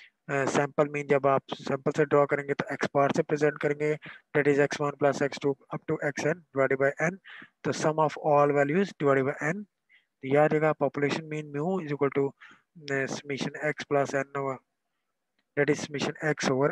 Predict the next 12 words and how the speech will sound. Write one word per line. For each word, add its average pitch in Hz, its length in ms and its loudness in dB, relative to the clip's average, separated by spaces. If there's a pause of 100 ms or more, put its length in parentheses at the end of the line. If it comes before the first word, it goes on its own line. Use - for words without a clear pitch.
(120)
n, 127 100 -6
ठीक - 460 -8
है? 151 100 0
यहाँ 139 280 -4
पे 147 120 0
आपका 143 400 -2
n 143 40 -4
जो 139 200 0
है 135 80 4
वो 139 60 2
कैपिटल 127 440 -2
आएगा। 117 260 -6